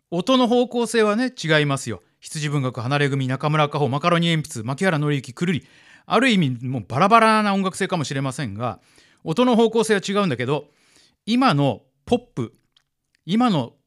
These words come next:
鳴らすべきポップをそれぞれのやり方で極めていこうとしているミュージシャンばかりです。ポップです。ポップだけど、まあ、普通になぞるようなね、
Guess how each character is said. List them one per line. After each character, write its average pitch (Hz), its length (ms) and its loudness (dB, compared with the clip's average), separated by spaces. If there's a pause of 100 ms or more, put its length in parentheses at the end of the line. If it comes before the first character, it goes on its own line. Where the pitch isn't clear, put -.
(260)
鳴 147 160 -2
ら 190 120 2
す 202 160 -6
べ 202 80 0
き - 100 -10
ポ 180 140 -2
ッ - 40 -2
プ - 240 -14 (440)
を 208 200 2 (120)
そ 180 160 -4
れ 226 100 4
ぞ 226 120 2
れ 185 100 2
の 143 100 2
や 127 80 2
り 135 80 -4
方 151 220 -4
で 156 60 -6
極 190 280 2
め 156 100 0
て 127 380 -2 (280)
い - 100 -12
こ 175 120 0
う 151 60 0
と 127 80 -6
し - 100 -8
て 143 120 -4
い 139 100 -4
る 214 320 -4 (100)
ミ 147 100 0
ュ 139 40 2
ー 131 40 0
ジ 117 40 -4
シ 135 100 -4
ャ 110 40 -2
ン 95 40 -8
ば 110 120 -6
か 117 100 -8
り 95 80 -14
で 98 80 -18
す。 - 140 -20 (960)
ポ 214 120 2
ッ - 20 -10
プ 135 160 -10
で 92 80 -12
す。 - 120 -20 (280)
ポ 226 80 4
ッ - 40 0
プ 214 180 -4
だ 190 100 0
け 208 100 0
ど、 214 220 -2 (800)
ま 175 100 -4
あ、 - 20 -4
普 170 140 -6
通 208 240 -2
に 202 240 0
な 165 140 2
ぞ 202 160 2
る 190 100 0
よ 147 180 0
う 107 40 -6
な 95 100 -10
ね、 139 160 -8